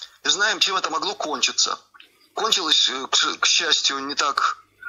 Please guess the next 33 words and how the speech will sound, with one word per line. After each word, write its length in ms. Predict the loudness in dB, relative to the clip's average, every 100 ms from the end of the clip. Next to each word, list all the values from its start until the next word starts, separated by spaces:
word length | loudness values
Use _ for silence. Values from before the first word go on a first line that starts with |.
| -14 -14 -4
печально. 540 | 0 2 2 2 0
Просто 360 | 0 -2 -2 -2
там 240 | -2 0 0
разгромили 460 | 2 0 0 0
слегка 320 | 0 0 -2
Старую 400 | -2 0 -2 -2
Ригу. 320 | -4 -4 -8 -12 _ _ _ _ -20 -20 -20 -6 -4
Одному 580 | -2 -2 -2 -2 -4 -8 -6
несчастному 480 | 0 2 2 0 -4
молодому 260 | -2 -2
человеку 680 | -2 0 -2 -2 -4 -4 -4
глаз 300 | -2 2 2
выбили. 380 | 0 -4 -4 -4 -8 -18 -18 -20 -14 -6
Ну, 180 | -4
в 40 | 0
общем, 320 | 0 -2 -6 0
все, 300 | 0 0 -2 -4
вот, 240 | -4 -4 -4
вот 160 | -2
и 20 | 0
все 160 | 2
жертвы. 460 | 2 0 -2 -2 -4 _ _ _ _ _ _ -12 -12 -12 -2
Может 180 | 0 0
быть, 100 | 0
масштаб 360 | 0 2 -2
не 100 | -2
тот 160 | -4 -4
балтийский, 560 | -4 -2 0 0 0 -2
но 360 | -2 -2 -4 -8 -12 -10 -10 -12 -8
мне 180 | -2 0
жалко 280 | 0 0 -2
этого 160 | 0
человека. 560 | 0 2 2 0 0